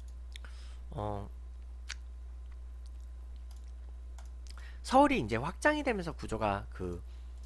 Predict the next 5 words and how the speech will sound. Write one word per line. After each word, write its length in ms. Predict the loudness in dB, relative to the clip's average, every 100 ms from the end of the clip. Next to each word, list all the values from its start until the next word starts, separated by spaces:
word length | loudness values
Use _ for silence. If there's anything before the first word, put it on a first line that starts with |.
| -8 -4
형성이 380 | 0 2 2 2
된, 260 | 0 -2 -6 -6
된 100 | -4
건데, 400 | -4 -2 -4 -4 -8 -10 -10 -10 -10 -10 -10 -8 -10 -6
그 440 | 4 8 10 10